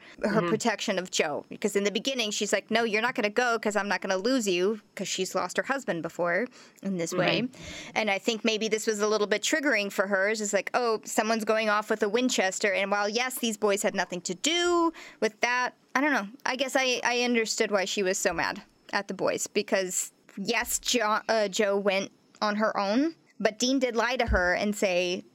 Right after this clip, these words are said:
Speaker 1: "Jo is not with me right now."
Speaker 2: Mm-hmm.
Speaker 1: She just knows Jo went on a hunt with Dean, and she got herself captured by a spirit.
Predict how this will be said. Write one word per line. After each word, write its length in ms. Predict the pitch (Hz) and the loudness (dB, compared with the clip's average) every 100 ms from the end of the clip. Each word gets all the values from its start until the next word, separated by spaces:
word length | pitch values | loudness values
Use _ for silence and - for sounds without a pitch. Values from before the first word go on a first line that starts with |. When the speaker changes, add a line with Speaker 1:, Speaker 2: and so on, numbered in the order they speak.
| _ - | _ -2
Speaker 1:
"Jo 240 | 214 190 | 0 2
is 160 | 196 208 | 2 2
not 180 | 185 | 0
with 180 | 190 196 | 0 -2
me 260 | - 110 196 _ _ _ _ - | -2 -4 -8 _ _ _ _ -2
right 180 | 175 - | -2 -2
now." 280 | 123 208 180 - | -4 -4 -10 -10
Speaker 2:
Mm-hmm. 300 | 190 175 180 175 - - | -6 -4 -4 -6 -12 -4
Speaker 1:
She 180 | - 247 | -2 0
just 240 | 240 226 | 0 0
knows 520 | 233 220 214 208 - - - - | 2 2 2 0 -4 -8 -16 -4
Jo 460 | - 254 240 262 202 | 0 2 2 2 2
went 200 | 220 233 | 0 2
on 140 | 254 | 0
a 40 | 233 | 0
hunt 320 | 220 240 - | 0 0 0
with 320 | 226 208 - 196 | 0 0 -2 -6
Dean, 480 | 202 202 226 302 320 - | 0 2 2 2 2 0
and 540 | 220 214 214 220 220 - _ - - | 0 2 2 0 -2 -8 _ -14 -4
she 260 | - 214 | -2 0
got 240 | 202 196 208 | 0 0 0
herself 440 | 233 247 247 - _ - | 0 0 0 -4 _ -2
captured 760 | 269 370 - 175 190 226 - | 0 0 0 0 0 -4 -4
by 160 | - 214 | 0 2
a 160 | 226 175 | 0 0
spirit. 520 | - 320 330 156 | 0 0 0 -2